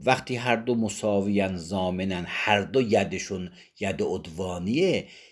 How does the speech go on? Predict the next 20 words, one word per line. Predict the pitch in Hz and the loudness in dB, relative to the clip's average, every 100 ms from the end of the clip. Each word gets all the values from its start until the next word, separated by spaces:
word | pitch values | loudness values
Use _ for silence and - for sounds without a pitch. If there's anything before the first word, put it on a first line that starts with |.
| _ _ _ _ 147 | _ _ _ _ 0
اتلاف | 139 - 131 160 165 | 0 0 8 8 8
هم | 165 160 | 4 0
که | 156 | -4
مشتری | 147 127 131 131 160 | -6 -4 -2 -2 -2
نکرده، | 185 190 147 92 78 - _ _ _ _ _ _ _ _ _ _ _ _ - | -2 2 2 2 -6 -8 _ _ _ _ _ _ _ _ _ _ _ _ -6
تلفه. | - 123 120 101 - - _ _ _ _ _ _ _ _ _ _ _ _ _ _ _ _ _ _ _ _ _ _ _ _ _ | 2 4 4 2 -6 -18 _ _ _ _ _ _ _ _ _ _ _ _ _ _ _ _ _ _ _ _ _ _ _ _ _
فرض | - 110 110 | 2 6 6
ما | 107 117 | 4 2
در | 120 107 - | 6 6 4
اتلاف | - - 131 135 175 | -4 0 0 0 -4
نیست | 165 | -4
تا | 127 110 | 0 0
بگیم | 107 104 | 0 -2
من | 98 98 101 104 | -2 0 0 -2
اتلف | - - 101 101 | -6 -8 -6 -2
مال | 95 95 92 | -2 -2 -2
الغیر | 90 87 92 87 | -2 -2 -2 -4
فهو | 85 78 85 | -6 -8 -6
له | 82 80 80 | -4 -4 -4
ضامن. | 76 73 69 67 | -6 -8 -10 -12